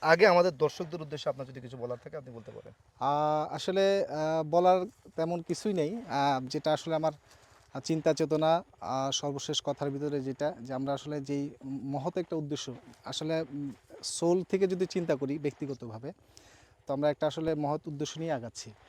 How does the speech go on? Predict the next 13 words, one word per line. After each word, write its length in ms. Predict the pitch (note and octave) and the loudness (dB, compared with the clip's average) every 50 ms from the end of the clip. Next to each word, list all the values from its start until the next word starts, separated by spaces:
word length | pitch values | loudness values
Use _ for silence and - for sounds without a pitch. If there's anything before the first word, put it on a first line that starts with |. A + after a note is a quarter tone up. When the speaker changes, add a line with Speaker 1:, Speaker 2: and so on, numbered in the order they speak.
| - - _ _ _ _ - B2+ | -20 -20 _ _ _ _ -2 6
Speaker 2:
ব্যবসা 400 | D3 E3+ F3 - - - G#3+ G#3 | 6 6 6 6 4 4 4 4
মানুষের 340 | G3+ G3 G3 F3+ - G3+ F#3+ | 4 4 0 0 0 0 2
চলার 240 | - F#3+ F3 F3 | 4 6 6 6
পথে 220 | E3+ E3 D#3 D#3+ D#3 | 4 2 -2 -2 -2
যতটুকু 340 | D#3+ D3+ - D#3+ D#3+ D3+ D3 | -2 -2 -2 -2 -4 -2 0
দরকার 260 | C#3+ C#3 C3 D3+ C3+ - | -2 0 0 -2 -4 -4
হবে, 180 | - B2 G2+ G2 - _ - | -4 -8 -10 -10 -14 _ -8
কিন্তু 300 | D#3 D#3+ E3+ G3+ G#3 A#3 - - - - _ - - - | -6 -2 0 0 0 0 -2 -8 -20 -20 _ -20 -14 -8
আসলে 240 | - - - F3+ F3 | -6 -4 -2 0 0
যদি 360 | F3+ F3+ F#3 F#3+ F#3 F#3 G#3 - | 0 2 2 4 4 2 2 0
সাইলেজের 400 | - - D3 D3+ E3 E3 F3 E3+ | -2 0 2 2 4 6 6 4
উৎপাদন 380 | E3+ - - E3+ D#3+ E3+ E3+ D#3 | 4 6 4 4 4 4 4 8
বাড়ে, 300 | D#3 D#3 D#3+ E3 F3 | 8 8 8 8 2